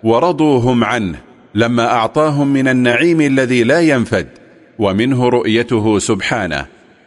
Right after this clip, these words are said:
أولئك الموصوفون بما ذكر جند الله الذين يمتثلون ما أمر به ويكفون عما نهى عنه، ألا إن جند الله هم الفائزون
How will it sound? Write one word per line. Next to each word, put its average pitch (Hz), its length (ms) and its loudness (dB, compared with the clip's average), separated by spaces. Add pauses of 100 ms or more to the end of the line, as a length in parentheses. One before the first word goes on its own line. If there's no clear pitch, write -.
(240)
أولئك 147 440 0
الموصوفون 127 880 0
بما 113 340 0
ذكر 127 420 -2 (360)
جند 156 320 0
الله 135 440 0
الذين 120 420 0
يمتثلون 110 840 0
ما 110 380 -2
أمر 131 260 0
به 95 220 -2 (340)
ويكفون 113 760 0
عما 120 480 0
نهى 98 280 -2
عنه، 92 380 -4 (520)
ألا 107 300 -2
إن 117 300 0
جند 135 260 0
الله 117 540 0
هم 147 320 0
الفائزون 110 1000 0